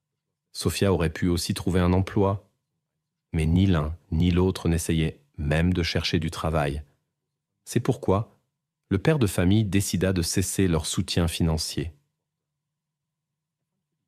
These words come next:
Pascal subvenait aux besoins d'une grande famille, sa femme,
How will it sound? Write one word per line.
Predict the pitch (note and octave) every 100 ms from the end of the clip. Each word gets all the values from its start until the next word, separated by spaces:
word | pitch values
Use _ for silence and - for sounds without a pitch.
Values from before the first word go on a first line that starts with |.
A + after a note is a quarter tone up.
| _
Pascal | - G#2+ - F#2+ G#2
subvenait | - - C3 A2 G#2+ F2+ E2+
aux | F2
besoins | D#2+ A2 G#2 E2 D#2 F2+ G#2
d'une | F2+ F2+
grande | E2 E2 D#2
famille, | E2+ D#2+ C2+ C2 C#2+ _ _ _ _ -
sa | - D#2
femme, | - D2 D2+ F#2+